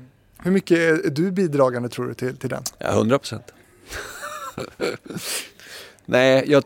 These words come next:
Speaker 2: jag, jag är naturligtvis, eh, eh, inte så superbi-, eller så här.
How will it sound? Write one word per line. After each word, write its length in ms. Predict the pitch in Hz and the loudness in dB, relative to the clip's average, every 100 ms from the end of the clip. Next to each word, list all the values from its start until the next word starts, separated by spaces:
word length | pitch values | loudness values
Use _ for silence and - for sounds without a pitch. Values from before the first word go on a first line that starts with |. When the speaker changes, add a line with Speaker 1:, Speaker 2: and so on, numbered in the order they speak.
| - | 0
Speaker 2:
jag, 300 | 143 135 147 - - | 4 6 6 0 -6
jag 200 | 135 139 147 | 2 4 6
är 40 | |
naturligtvis, 600 | 151 156 156 139 127 - | 4 0 -2 -2 -2 2
eh, 380 | 120 113 107 104 - - - - 127 | 4 4 2 -2 -6 -16 -18 -12 -6
eh, 360 | 104 95 92 95 - - - - _ _ _ - | -4 -2 -4 -8 -14 -18 -18 -20 _ _ _ -4
inte 300 | 117 - 98 | -4 -2 -4
så 140 | 110 | -4
superbi-, 680 | - 104 - 95 98 110 110 | -4 -4 -6 -4 -4 -4 0
eller 160 | 147 135 | 2 4
så 100 | 151 | 2
här. 240 | 101 | 0